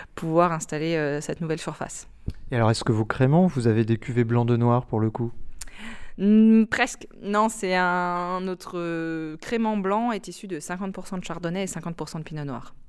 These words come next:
Speaker 2: Donc on ne fait pas encore de, de crément d'Alsace, euh, haute rotte ?
Speaker 1: Non, pas encore. Mais notre rosé, notre crément rosé, euh, est issu de cent pour cent de pinot noir.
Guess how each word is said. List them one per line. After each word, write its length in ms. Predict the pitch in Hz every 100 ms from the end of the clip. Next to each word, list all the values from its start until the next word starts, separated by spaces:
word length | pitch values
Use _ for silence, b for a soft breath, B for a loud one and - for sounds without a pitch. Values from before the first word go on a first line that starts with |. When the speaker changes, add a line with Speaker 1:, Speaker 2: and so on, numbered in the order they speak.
| - - - - - -
Speaker 2:
Donc 160 | 120 120
on 60 |
ne 60 | 120
fait 140 | 131
pas 120 | 117
encore 320 | 147 139 139 123
de, 320 | 117 117 110 b b b b -
de 60 | -
crément 360 | - - 151 143
d'Alsace, 640 | 131 127 143 156 - -
euh, 540 | 127 123 120 120 117 117 - 151
haute 140 | 147
rotte ? 400 | - 135 - - - b b b b b b b b
Speaker 1:
Non, 380 | 180 208 220 240
pas 100 | 254
encore. 320 | 247 220 170
Mais 440 | 180 214 269 392 403
notre 380 | 226 233 226 -
rosé, 480 | 202 185 208 247 233
notre 160 | 190
crément 260 | - 190 180
rosé, 560 | 170 175 196 220 208
euh, 260 | 165 160 160 160
est 160 | 170 165
issu 160 | 170 185
de 60 |
cent 200 | - 175
pour 200 | 170 156
cent 100 | 165
de 80 | 160
pinot 240 | - 156
noir. 460 | 147 165 196 247